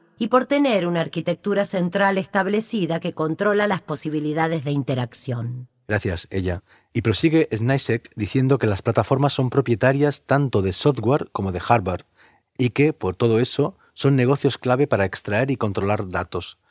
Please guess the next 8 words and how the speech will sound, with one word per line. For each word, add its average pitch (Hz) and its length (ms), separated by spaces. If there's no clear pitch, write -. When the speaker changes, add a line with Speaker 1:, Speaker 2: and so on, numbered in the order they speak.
Speaker 2:
porque, 127 440
al 95 200
proporcionar 101 640
a 92 100
otros 117 220
espacios 107 520
de - 60
actuación, 127 580